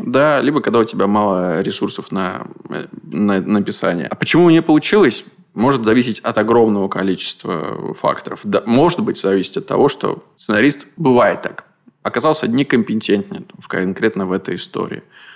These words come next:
А, может быть, его даже прекрасный сценарий на каких-то этапах, ну, не получился. Или он не сложился, или он не положился. Не смогли проследить.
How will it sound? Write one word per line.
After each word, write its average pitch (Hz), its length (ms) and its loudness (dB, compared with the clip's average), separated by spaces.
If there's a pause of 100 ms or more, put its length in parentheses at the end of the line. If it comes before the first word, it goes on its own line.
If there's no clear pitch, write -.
(300)
А, 104 300 0
может 135 340 2
быть, - 220 -4 (220)
его 110 500 2 (640)
даже 101 240 -2
прекрасный 101 520 -2
сценарий 113 500 -2
на - 80 -4
каких-то - 400 -4
этапах, - 500 -2
ну, 147 160 2
не 147 140 4
получился. - 840 -6
Или 139 240 4
он 123 260 4
не 127 80 2
сложился, - 640 -6
или 135 180 4
он 127 160 4
не 120 80 4
положился. - 500 -8
Не 120 80 -2
смогли 131 280 0
проследить. 107 560 -2